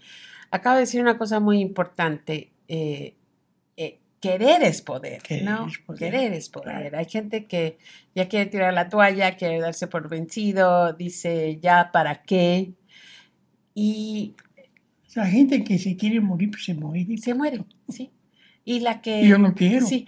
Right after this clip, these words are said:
Speaker 1: <laughs> Para don Ramiro, hay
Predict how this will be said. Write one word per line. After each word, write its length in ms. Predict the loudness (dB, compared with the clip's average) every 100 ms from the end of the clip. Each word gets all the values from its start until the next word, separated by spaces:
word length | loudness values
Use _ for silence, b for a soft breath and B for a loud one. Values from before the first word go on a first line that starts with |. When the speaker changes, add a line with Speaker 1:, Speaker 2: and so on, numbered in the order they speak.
| -2
Speaker 1:
<laughs> 300 | -2 -2 -8 -10 -12 -20 -20 _ -20 -20 _ _ -20 -18 -16 -18 -18 B B _ 0
Para 440 | 2 2 0 -2 -8 _ _ _
don 260 | 0 0 2
Ramiro, 640 | 0 0 0 0 0 -4 -10
hay 260 | -8 -8